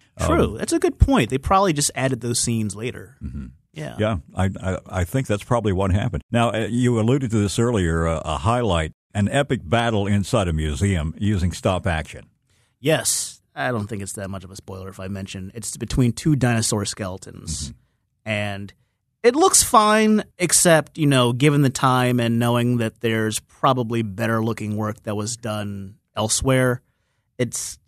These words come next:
Speaker 2: kinda, eh. If it had been, like, maybe fifteen years earlier, it would have probably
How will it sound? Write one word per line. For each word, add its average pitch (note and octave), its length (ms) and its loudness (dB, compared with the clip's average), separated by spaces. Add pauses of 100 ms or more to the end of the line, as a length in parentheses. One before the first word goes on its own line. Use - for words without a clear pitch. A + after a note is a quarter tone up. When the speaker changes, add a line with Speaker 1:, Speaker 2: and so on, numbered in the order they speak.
Speaker 2:
kinda, C#3+ 500 2 (200)
eh. C#3+ 280 2 (720)
If E3 160 -2
it F#3 60 2
had D#3 180 2
been, C#3+ 160 4
like, B2+ 200 2
maybe A#2 300 2
fifteen G#2+ 760 -4
years G#2 300 -2
earlier, G2+ 520 -6 (260)
it G2+ 120 0
would G2+ 160 -4
have F#2+ 100 -10 (120)
probably G2+ 560 -2